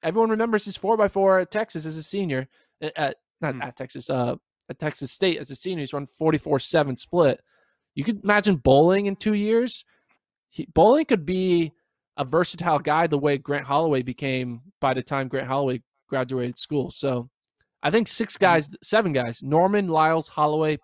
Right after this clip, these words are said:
Speaker 1: Benjamin, Bednarik, Bowling, and Coleman. You could take any of those four and make them run a four by one and a four by four, and they would win gold in both.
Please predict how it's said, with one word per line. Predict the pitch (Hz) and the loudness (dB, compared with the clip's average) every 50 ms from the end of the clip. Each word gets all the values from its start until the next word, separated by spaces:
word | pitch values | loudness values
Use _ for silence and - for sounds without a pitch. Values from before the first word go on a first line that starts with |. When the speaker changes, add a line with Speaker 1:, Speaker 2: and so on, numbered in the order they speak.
| - | -4
Speaker 1:
Benjamin, | 143 139 139 135 143 139 143 139 127 | -4 -4 -4 -4 -6 -6 -6 -8 -6
Bednarik, | - 139 123 123 131 139 143 147 147 147 - _ _ - | -6 -8 -6 -4 -4 -2 0 0 0 -2 -4 _ _ -2
Bowling, | 139 135 135 139 139 139 135 127 - | -2 0 0 0 -2 -4 -6 -8 -10
and | - 123 113 | -12 -14 -12
Coleman. | - - 160 165 151 135 135 123 123 - _ _ _ _ _ _ _ _ _ _ _ _ _ _ | -6 -2 0 0 0 0 -2 -6 -8 -10 _ _ _ _ _ _ _ _ _ _ _ _ _ _
You | - 160 180 | -4 -4 -2
could | - 226 - | -2 -2 -2
take | - 202 185 - | 0 0 0 2
any | 180 175 185 | 2 0 2
of | 180 175 | 2 2
those | 175 165 - | 2 2 0
four | - - 151 135 135 131 135 127 - _ _ _ _ _ _ _ _ _ - | -2 -2 0 2 2 2 2 0 -2 _ _ _ _ _ _ _ _ _ -10
and | 143 135 139 | -8 -6 -2
make | 151 151 147 - | -2 -2 -2 -2
them | 165 147 147 | -2 -2 0
run | 147 139 127 | -2 -2 -4
a | 113 | -6
four | - 156 160 151 | -6 -2 -2 2
by | 151 147 | 2 2
one | 147 151 147 143 143 | 4 4 4 2 2
and | 135 | 0
a | 120 | -2
four | - 143 139 127 | -4 -2 -2 0
by | 131 131 123 | 0 0 -2
four, | - - 131 127 123 - - | -2 -2 -4 -4 -4 -4 -6
and | - 127 127 | -8 -8 -4
they | 127 | -4
would | 123 123 120 | -4 -4 -4
win | 123 120 117 | -4 -6 -6
gold | 117 120 113 123 120 120 | -6 -6 -6 -6 -6 -8
in | 113 | -8
both. | 117 - - - _ _ | -10 -12 -12 -14 _ _